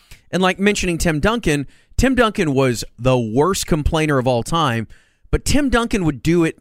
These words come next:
in a timeout, it seems like. Like, his eyes would bug out, and he would walk over to the ref and start really jawing with him. Luka, again,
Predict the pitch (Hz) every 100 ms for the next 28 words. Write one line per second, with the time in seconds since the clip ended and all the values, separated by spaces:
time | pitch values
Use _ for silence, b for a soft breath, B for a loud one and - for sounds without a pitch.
0 | _ 131 135 120 - - 165 135 120 117
1 | 107 - - 113 110 85 82 - - _
2 | _ _ - 135 - 180 - 160 175 165
3 | 170 180 175 180 160 160 147 196 180 175
4 | 185 190 190 180 170 180 175 175 170 143
5 | - B B - 214 185 175 185 165 123
6 | 175 196 170 143 143 147 165 349 - 415
7 | 247 - b b b b b - 214 208
8 | 320 240